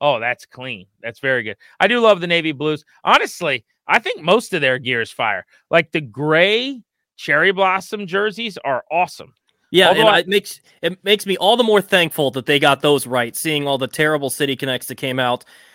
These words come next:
Speaker 2: You know, Baltimore released theirs today, and that's been pretty bad.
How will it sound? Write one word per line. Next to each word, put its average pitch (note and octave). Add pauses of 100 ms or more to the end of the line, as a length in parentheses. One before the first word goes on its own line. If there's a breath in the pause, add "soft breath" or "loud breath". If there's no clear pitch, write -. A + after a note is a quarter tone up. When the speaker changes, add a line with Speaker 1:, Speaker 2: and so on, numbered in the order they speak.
(100)
Speaker 2:
You B2+
know, B2+
Baltimore D#3+
released C#3+
theirs D3+
today, C#3+ (360 soft breath)
and B2 (220)
that's D3+
been C#3+
pretty C#3+
bad. C3